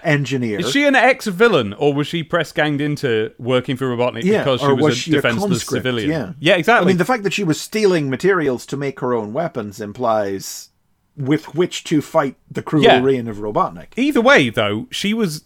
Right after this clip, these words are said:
Speaker 2: making weapons with that stolen stuff, so she,
Speaker 1: Mm.
Speaker 2: there's edge to her, whatever it is, and I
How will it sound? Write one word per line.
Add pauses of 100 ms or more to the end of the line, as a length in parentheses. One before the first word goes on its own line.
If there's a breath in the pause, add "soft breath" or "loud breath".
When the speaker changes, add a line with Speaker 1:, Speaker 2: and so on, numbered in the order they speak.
(100)
Speaker 2:
making (280)
weapons
with
that
stolen
stuff,
so
she,
Speaker 1:
Mm.
Speaker 2:
there's (120)
edge
to
her,
whatever
it
is,
and
I